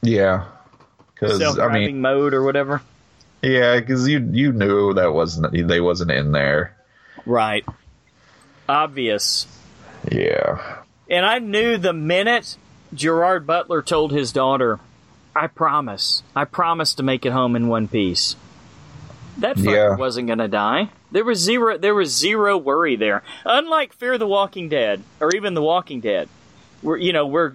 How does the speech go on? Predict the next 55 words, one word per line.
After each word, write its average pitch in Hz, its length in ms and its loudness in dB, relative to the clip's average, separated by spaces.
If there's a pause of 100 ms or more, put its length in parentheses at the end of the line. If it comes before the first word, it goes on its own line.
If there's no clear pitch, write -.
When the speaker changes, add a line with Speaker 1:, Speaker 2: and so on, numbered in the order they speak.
Speaker 2:
you 180 180 0
know, 139 180 0 (320)
fan 208 340 0
favorite 196 400 0
Glenn 170 340 0
actually 147 340 -2
fucking 160 440 -4
literally 160 400 0
died, 175 460 0
you 110 100 -2
know? 180 300 0 (520)
And 175 100 2
that 320 160 2
was 214 100 0
Speaker 1:
Yeah, 92 220 4
Speaker 2:
even 90 120 0
Speaker 1:
this 139 180 -2
Speaker 2:
after 262 100 -2
they 247 80 0
set 269 260 0
it 269 100 0
up 285 160 0
and 262 100 -6
made 285 160 0
it 247 100 -2
look 247 160 -4
like 262 140 -2
he 262 100 -4
was 247 160 -2
gonna 311 200 0
live, 359 380 2
you 156 100 0
know? 277 280 0 (340)
Speaker 1:
Yeah, 123 480 6
this, 139 460 0
this 156 340 0
movie 139 340 2
kinda 107 320 2
went 90 260 2
against 90 580 0
the 85 120 0
whole, 87 520 2
'cause, 92 300 0
I 95 60 4
mean, 95 280 2
you 95 100 2
got 95 360 2
the - 80 -2
Bruce 92 420 0
Willis, 90 300 2
Ben 87 180 2
Affleck 87 520 0
scene 87 280 2
in 78 80 2
Armageddon. 87 1000 2